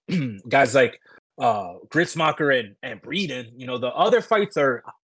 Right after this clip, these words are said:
I will say, high-level fights, right? Like, or, or higher-tier fights.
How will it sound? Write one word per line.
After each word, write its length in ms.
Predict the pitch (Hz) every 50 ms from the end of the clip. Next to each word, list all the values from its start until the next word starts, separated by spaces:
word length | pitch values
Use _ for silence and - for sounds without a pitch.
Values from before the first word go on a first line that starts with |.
| _ _
I 120 | 165 151
will 200 | 104 107 190 185
say, 160 | - - 143
high-level 560 | 117 - - 147 170 165 147 147 143 113 110 - -
fights, 320 | - 143 117 104 - - -
right? 200 | 123 127 131 120
Like, 160 | 117 113 - _ _ _ _ -
or, 200 | 139 127 113 -
or 120 | 127 123
higher-tier 840 | 107 104 147 175 175 165 143 135 127 127 - _ - - 165 135 117
fights. 460 | - - 113 107 98 87 - - -